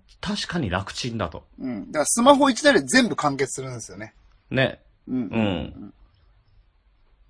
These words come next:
Speaker 1: うん。いや、だからすごいなと思ったんだけど、
Speaker 2: うんうん。
Speaker 1: それってだから配信者側なんだよね。
Speaker 2: そうそうそう。配信しやすいアプリではある。
Speaker 1: そう。
Speaker 2: アンカーはね。
Speaker 1: じゃあ、
Speaker 2: うんうん。
Speaker 1: 聞きやすいかっ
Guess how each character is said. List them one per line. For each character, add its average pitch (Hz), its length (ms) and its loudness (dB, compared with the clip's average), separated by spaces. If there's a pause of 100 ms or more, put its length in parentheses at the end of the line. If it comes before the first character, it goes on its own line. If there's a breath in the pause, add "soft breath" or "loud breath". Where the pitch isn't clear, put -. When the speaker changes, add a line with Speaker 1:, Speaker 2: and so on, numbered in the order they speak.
(100)
Speaker 1:
う - 40 -4
ん。 - 20 2
い - 20 2
や、 104 60 4
だ 98 80 -2
か 101 60 2
ら 90 100 -2
す 120 160 -8
ご 135 180 0
い 113 40 0
な 98 160 2
と 104 80 -8
思 127 140 -4
っ 156 40 -10 (200)
た 110 120 2
ん 92 140 -4
だ 92 120 -4
け 95 160 -8
ど、 113 520 -2
Speaker 2:
う 135 60 -4
ん 117 160 -4
う - 80 -12
ん。 110 40 -12
Speaker 1:
そ 190 180 -4
れ 285 100 0
っ - 20 -6
て - 300 -10
だ 247 140 -2
か 185 100 4
ら 98 200 2 (160 loud breath)
配 139 260 2
信 147 200 -2
者 139 140 2
側 127 140 4
な 123 100 0
ん 92 60 -2
だ 71 80 -4
よ 64 60 -6
ね。 76 220 -6 (280)
Speaker 2:
そ 127 200 -4
う 117 40 -6
そ 95 200 -8
う 90 40 -10
そ - 140 -18
う。 - 100 -20
配 247 240 2
信 254 280 2
し 247 140 -2
や 247 140 0
す 285 160 -2
い 208 60 2
ア - 100 6
プ - 120 -12
リ 107 120 -10
で 135 140 0
は 156 120 6
あ - 60 2
る。 - 140 -14 (280)
Speaker 1:
そ - 140 -4
う。 92 40 4
Speaker 2:
ア - 40 2
ン - 100 -4
カ 107 100 -8
ー - 100 -10
は - 80 -14
ね。 - 160 -16 (100)
Speaker 1:
じ 214 100 0
ゃ 170 100 2
あ、 - 80 -6
Speaker 2:
う 92 40 -20
ん - 20 -20
う - 20 -20
ん。 - 40 -20 (120)
Speaker 1:
聞 - 260 -20
き 269 100 0
や 302 160 0
す 302 240 -8
い 165 140 -4
か 139 180 -2
っ - 100 -4